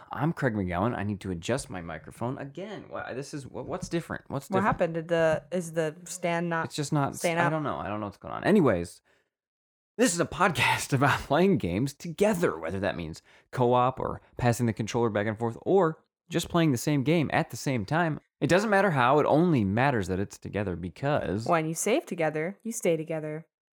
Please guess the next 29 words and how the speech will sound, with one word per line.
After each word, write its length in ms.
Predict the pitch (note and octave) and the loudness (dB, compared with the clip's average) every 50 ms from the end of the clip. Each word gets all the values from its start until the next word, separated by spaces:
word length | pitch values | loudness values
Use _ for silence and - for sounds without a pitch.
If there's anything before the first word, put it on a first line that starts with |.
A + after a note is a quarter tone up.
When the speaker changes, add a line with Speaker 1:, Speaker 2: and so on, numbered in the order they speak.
| _ _ _ - | _ _ _ 2
Speaker 1:
this 400 | G#3 A3+ F#3 - - - - - _ | 4 4 4 2 0 -6 -10 -8 _
is 160 | - C#3 C3 | 0 2 4
episode 640 | D3+ D#3 D3+ - A2+ - - A#2 G2+ F2+ E2+ - - _ _ _ _ _ _ _ _ _ _ _ _ _ - | 4 2 2 0 -2 -2 0 2 2 0 0 -4 -10 _ _ _ _ _ _ _ _ _ _ _ _ _ -12
seventy-five, 1040 | - - - E3 C#3 A2+ A2+ G#2 C3+ C3 - C#3 A#2 G#2 F2 E2 A#1 G1+ G1+ - - _ _ _ _ _ _ - | -4 -2 0 0 0 0 0 0 0 0 2 4 4 4 4 2 0 -2 -4 -8 -10 _ _ _ _ _ _ -6
and 140 | C3 A#2+ G#2+ | -4 -4 -4
today 320 | - B2 G#2+ D#3 F3+ F#3+ | -4 -2 2 4 4 4
we're 160 | D3 D3+ F#3 - | 4 2 0 0
talking 280 | - F3+ C#3+ A#2 A2+ | 0 0 0 -2 -2
about 260 | A2 A2 D#3+ F#3 - - | -2 0 -2 -2 -2 -6
Stardew 580 | - - - - C#3 C3+ C#3+ C#3 C#3+ F3 F#3 | -10 -6 -4 -2 0 2 2 4 4 4 4
Valley. 560 | E3+ D#3+ F#3+ A3 B3 A#3+ F#3 C3 G2+ D#2 F#2 - _ _ _ _ _ _ _ _ _ _ _ _ - - _ _ - | 4 4 4 4 6 4 4 4 2 0 -2 -6 _ _ _ _ _ _ _ _ _ _ _ _ -20 -20 _ _ 2
Speaker 2:
Do 60 | - | 4
you 40 | A#3 C#4 | 4 6
Speaker 1:
Wait, 200 | D4+ C#4+ - - | 4 4 0 -4
Speaker 2:
think 80 | - _ _ - | -12 _ _ -6
people 400 | - G3+ G3 G3 G3 G3 G3 G3 | -4 -2 0 2 2 4 4 6
Speaker 1:
we, 220 | G3+ A#3+ - - - _ _ | 4 4 2 -2 -8 _ _
we've 140 | - A#3+ A3 | 0 2 4
already 200 | F#3+ F#3 F3+ F3+ | 4 6 6 6
Speaker 2:
go 40 | G3 G#3 | 6 6
Speaker 1:
done 160 | B3 C4 B3 | 4 4 4
that. 280 | A3 D3+ - F3 - - _ _ _ _ - - - - - - _ - | 4 2 2 0 -4 -10 _ _ _ _ -20 -20 -20 -20 -20 -20 _ -4
Say, 160 | - D3 D3 | 2 4 4
Speaker 2:
Yeah, 80 | C4 E4 F#4+ D#4 | 6 6 6 6
Speaker 1:
say, 120 | A3+ C#3 | 6 6
Speaker 2:
we 80 | F3+ F#3+ | 6 6
Speaker 1:
"Wait, 100 | A3 A#3 | 6 6
we 60 | C#4+ | 6
already 180 | - E4+ F4+ | 6 6 4